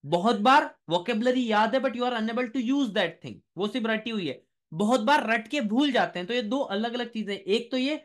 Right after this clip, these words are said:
कि जो रटी वो याद ही नहीं आ रही है, एक वो याद है but यूज नहीं आ रही है। There are two problems in with you। Am I clear? Should we move on for the both the cases? तो मैं एक बहुत सिंपल सा क्वेश्चन आपसे पूछूंगा, उसकी मदद से आपके लिए बहुत ईजी हो जाएगा समझना।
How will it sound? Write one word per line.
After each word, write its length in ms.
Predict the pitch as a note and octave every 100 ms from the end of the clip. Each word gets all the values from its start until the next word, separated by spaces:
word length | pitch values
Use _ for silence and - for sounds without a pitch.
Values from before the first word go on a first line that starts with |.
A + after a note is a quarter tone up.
| _ -
कि 60 |
जो 160 | G#3+ B3+
रटी 380 | G3 F#3+ B3+ B3+
वो 140 | B3+
याद 320 | G3+ D#3+ E3+ G#3+
ही 60 |
नहीं 140 | A#3+ B3+
आ 80 |
रही 180 | B3 B3
है, 100 | C#4 - _
एक 220 | G3+ A#3+ B3
वो 120 | C#4+
याद 460 | F#3 E3+ F#3+ A3
है 60 | C4+
but 180 | C4 A3
यूज 300 | G#3+ B3+ A3
नहीं 160 | G#3+ F3+
आ 80 | B2
रही 140 | A#2+
है। 120 | G2 - D3 D#3 _
There 240 | D#3+ F3+ A#3
are 120 | B3
two 180 | B3+ C4 A3+
problems 440 | G3 D3+ D#3+ E3
in 100 | D#3 - _ D#3+
with 180 | F3 D#3
you। 100 | C3+ E3
Am 120 | G3+
I 80 | A3+
clear? 240 | A#3+ C4+ C4+
Should 220 | - G#3 G#3+
we 60 |
move 200 | A3+ A#3+
on 160 | C4 C#4+
for 180 | - G#3+
the 100 | G#3+ G3
both 160 | G#3
the 80 | A#3+
cases? 280 | A#3 A3 C#4 - _ _ _ A#3+
तो 40 |
मैं 120 | C#4
एक 60 | A#3+
बहुत 180 | D4+ C#4
सिंपल 300 | G#3 A#3 B3
सा 100 | C4+
क्वेश्चन 360 | G3 F#3 A3
आपसे 220 | G#3+ A3
पूछूंगा, 420 | G#3 F3+ F3 F#3+ B3+
उसकी 320 | F3+ F3 A3+
मदद 220 | G3 G3
से 80 | G#3
आपके 200 | G#3 A#3
लिए 80 | G#3
बहुत 140 | A3
ईजी 220 | - D#3+ E3+
हो 80 |
जाएगा 240 | C#3+ C3 C3+
समझना। 420 | B2 G#2 G#2